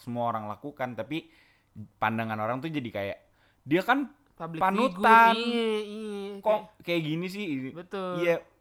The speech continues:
Speaker 1: mereka tuh sama aja kayak lu, lu pada kaum rebahan.
Speaker 2: Cuma mereka terkenal gitu aja,
Speaker 1: Iya,
Speaker 2: ya
Speaker 1: gitu
Speaker 2: kan?
Speaker 1: aja. Mereka terkenal dan, dan banyak duit.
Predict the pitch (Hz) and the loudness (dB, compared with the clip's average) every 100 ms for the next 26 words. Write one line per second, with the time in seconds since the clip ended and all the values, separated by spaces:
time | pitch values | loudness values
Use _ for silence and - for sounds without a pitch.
0 | _ 156 185 185 208 240 - 185 156 143 | _ -2 0 0 0 -2 0 2 4 2
1 | 165 202 156 143 147 143 135 113 120 127 | 0 -2 0 2 2 2 2 2 4 4
2 | - 139 131 135 131 123 156 185 156 151 | 4 2 2 0 0 2 2 2 2 2
3 | 180 208 - _ _ _ _ _ _ 165 | 0 -8 -16 _ _ _ _ _ _ -10
4 | 196 185 226 190 165 220 190 190 208 180 | -8 0 0 0 -2 2 2 0 -2 0
5 | - - 170 208 208 180 180 175 220 208 | 2 2 4 6 6 6 6 4 2 2
6 | 165 160 127 127 180 156 123 156 160 110 | 0 -2 -2 0 0 0 2 2 2 -2
7 | 110 - 110 104 104 104 127 165 156 156 | -4 -4 -4 -2 -4 -6 2 4 4 2
8 | - | -4